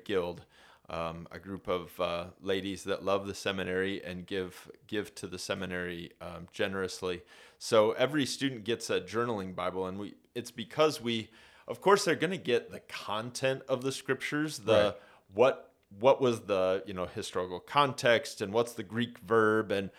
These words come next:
Speaker 1: what's the doctrine that this, this passage might be teaching.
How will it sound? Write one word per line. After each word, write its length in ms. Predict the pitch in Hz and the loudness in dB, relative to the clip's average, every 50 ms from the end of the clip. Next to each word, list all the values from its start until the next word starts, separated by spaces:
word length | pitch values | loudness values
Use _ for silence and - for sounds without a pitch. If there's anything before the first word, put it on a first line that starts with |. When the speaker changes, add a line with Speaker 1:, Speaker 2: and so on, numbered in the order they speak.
| - - _ - | -20 -12 _ 6
Speaker 1:
what's 220 | 123 127 123 - | 6 6 6 6
the 80 | 123 113 | -2 -2
doctrine 600 | - 101 90 98 107 - - - 117 107 104 104 | 0 2 2 2 0 0 -2 -4 -2 -2 0 0
that 180 | 104 101 - - | 0 -2 0 0
this, 380 | 110 104 95 - - - - - 101 | 0 0 0 -2 -6 -8 -10 -10 -4
this 220 | 104 104 98 - - _ _ _ | -4 -4 -4 -4 -10 _ _ _
passage 580 | - - 117 107 95 - - 110 104 95 92 - | -4 2 4 4 4 2 0 -2 -2 -4 -4 -4
might 220 | 101 98 107 - | -4 -4 -4 -4
be 100 | - 104 | -6 -14
teaching. 560 | - - - 110 104 - - 107 101 101 98 | -14 -10 -8 -8 -6 -6 -4 -4 -4 -6 -6